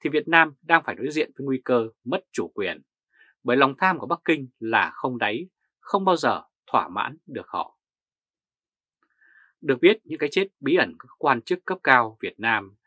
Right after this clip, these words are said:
sau khi mắc bệnh lạ đều có một điểm chung, đấy là họ mắc bệnh sau khi thăm Trung Quốc không lâu. Từ ông Nguyễn Bá Thanh, ông Trần Đại Quang đến ông Lê Văn Thành đều như thế cả. Điều này khiến cho các nhà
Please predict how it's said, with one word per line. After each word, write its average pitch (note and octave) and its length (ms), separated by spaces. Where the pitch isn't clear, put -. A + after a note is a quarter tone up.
sau E3+ 220
khi F3+ 100
mắc A3 160
bệnh - 160
lạ G2+ 300
đều B2 140
có G3 100
một G3+ 80
điểm A2 220
chung, C3+ 340
đấy C3+ 120
là C3 300
họ - 200
mắc C#3+ 240
bệnh - 200
sau C3 240
khi A#2 140
thăm A#2 280
Trung - 200
Quốc F#3 260
không A2+ 300
lâu. G2+ 260
Từ D3 140
ông E3+ 260
Nguyễn E3 160
Bá F#3 140
Thanh, D#3+ 320
ông E3 180
Trần - 180
Đại F#2 200
Quang C3 400
đến C3+ 160
ông D3 120
Lê C3+ 140
Văn B2 200
Thành F2 280
đều B2+ 380
như C#3+ 280
thế D3 200
cả. F2 300
Điều C#3+ 140
này C3 240
khiến C#3 260
cho F#3 60
các - 180
nhà A2+ 200